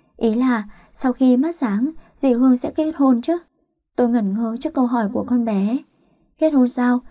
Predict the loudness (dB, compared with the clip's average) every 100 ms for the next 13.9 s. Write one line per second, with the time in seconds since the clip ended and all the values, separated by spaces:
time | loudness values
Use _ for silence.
0 | _ _ -2 0 2 0 0 0 4 4
1 | 4 2 0 -4 _ _ _ _ -2 -2
2 | 0 -2 -2 -6 -6 -4 -2 -2 -2 -8
3 | _ -8 -4 -4 -2 0 0 0 -2 -2
4 | 0 0 0 -2 -4 -10 _ _ _ _
5 | _ _ -2 0 2 2 2 -8 _ -2
6 | 0 0 -2 -2 -4 -2 -2 0 -2 -4
7 | -2 0 0 -2 -4 -4 -2 -2 2 0
8 | 2 2 2 _ _ _ _ _ -4 0
9 | -2 0 -4 -4 -10 _ _ _ -4 -2
10 | -2 -2 -4 0 0 0 _ _ _ _
11 | _ -2 -2 -2 -6 -2 -2 0 -2 0
12 | 0 0 -2 _ _ _ -2 0 2 0
13 | 2 0 2 0 0 0 0 0 0